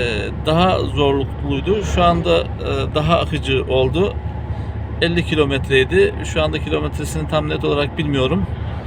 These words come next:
Eee, ama herhalde bir iki üç kilometre düştü gibime geliyor. Evet arkadaşlar, bu yolu kullanacak olanlar ve videomuzu şu anda, eee, seyreden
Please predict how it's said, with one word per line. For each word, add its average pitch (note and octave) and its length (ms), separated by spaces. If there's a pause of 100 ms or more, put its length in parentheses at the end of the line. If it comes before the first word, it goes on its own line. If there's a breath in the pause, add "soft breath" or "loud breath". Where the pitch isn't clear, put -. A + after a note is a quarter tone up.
(300 loud breath)
Eee, C3 340
ama E3 280
herhalde E3 480 (220)
bir D#3+ 220
iki D#3+ 220
üç - 140
kilometre D3+ 580
düştü - 260
gibime B2+ 300
geliyor. B2+ 340 (1500 loud breath)
Evet F#3+ 460
arkadaşlar, F#3+ 600
bu A3 40
yolu A3+ 280
kullanacak A3 520
olanlar F#3 460
ve F#3+ 160
videomuzu G3 460
şu G3 180
anda, F#3 380
eee, D3 680
seyreden D#3+ 480